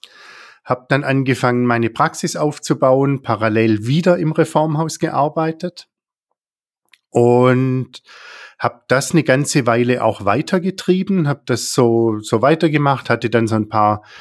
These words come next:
kleinere Geschichten am Laufen, mal zwischendurch so eine Abnehmkur kreiert auf Basis von, von Gelee Royal, weil wir da auf eine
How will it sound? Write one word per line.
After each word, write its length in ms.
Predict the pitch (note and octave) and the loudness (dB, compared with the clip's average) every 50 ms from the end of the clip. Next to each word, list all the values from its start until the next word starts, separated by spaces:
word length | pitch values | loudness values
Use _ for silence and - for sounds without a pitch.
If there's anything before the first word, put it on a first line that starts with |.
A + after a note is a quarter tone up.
| - - - - - - _ _ _ _ _ _ _ _ | -20 -20 -20 -20 -20 -20 _ _ _ _ _ _ _ _
kleinere 600 | - - A#2+ G#2+ G#2 C#3 D#3+ F3 E3+ C#3+ D3+ D3+ | -8 -4 -2 0 2 4 4 4 4 4 2 0
Geschichten 800 | C#3 E3 D3 - - - F3 D#3+ - - - - _ - D3+ D#3 | 0 0 -2 -2 -2 -2 -2 -2 -4 -6 -10 -10 _ -2 -2 0
am 200 | - C3 C3 C3+ | 0 0 0 2
Laufen, 720 | C3 B2+ B2 B2 C3+ C#3 - - - - D3+ C#3 C#3 C#3 C3+ | 2 2 2 4 2 2 0 -4 -4 -2 0 0 2 2 2
mal 220 | B2+ A#2+ A2+ A2 | 2 2 0 0
zwischendurch 760 | G#2+ - - - A2+ - - B2 G2+ A#2+ A2 A#2 A2+ A2+ - | -2 -4 -6 -6 -6 -4 -6 -4 -4 -2 0 0 0 -2 -2
so 120 | - - A2+ | -2 -2 0
eine 480 | A2 G#2+ G#2+ G#2+ G#2+ G#2+ G#2+ G#2 G2+ - _ _ _ _ _ - - - _ _ | 0 0 0 0 -2 -2 -2 -4 -8 -12 _ _ _ _ _ -20 -20 -20 _ _
Abnehmkur 1040 | - C#3 - - - E3 D3+ C#3+ C#3 C#3 C#3 - - - - E3 D#3 D3 C#3+ C#3 - | -4 -4 -4 -4 -4 -4 -2 -2 -2 -4 -6 -8 -10 -10 -4 -2 0 0 0 -2 -4
kreiert 680 | - - - C#3+ C3+ E3+ F#3 D#3 C#3+ D3+ D3 C#3 C#3+ - | -10 -4 -2 -2 -2 -2 -4 0 2 4 2 2 0 -4
auf 220 | A#2+ A#2 - - | -8 -8 -8 -4
Basis 480 | - A#2+ A2 A2+ A#2 - B2+ A2+ - - | -2 0 0 0 0 0 -2 -4 -4 -6
von, 600 | - - - A2+ A2 A2 A2 A2 G#2+ G#2+ G#2+ - - - - - - - - _ | -8 -6 -4 -4 -2 -4 -4 -6 -6 -8 -10 -12 -18 -20 -20 -20 -20 -20 -20 _
von 180 | - B2 A#2 | -2 -2 0
Gelee 300 | G#2+ A#2+ A#2+ A2+ A2+ A#2 | 2 2 2 4 4 4
Royal, 600 | A#2 G#2+ A2 G#2+ G#2 A#2 C3 C#3 D3+ D#3 D#3 C#3 | 4 4 2 0 2 2 4 4 4 4 2 2
weil 160 | C3 A#2+ G#2+ G2+ | 2 0 0 0
wir 80 | A2 | -2
da 200 | A2 A#2 A2 A2 | -2 -2 -4 -4
auf 200 | A2 A2 - - | -4 -8 -8 -6
eine 200 | A#2 A2+ A2 G#2 | -6 -4 -4 -6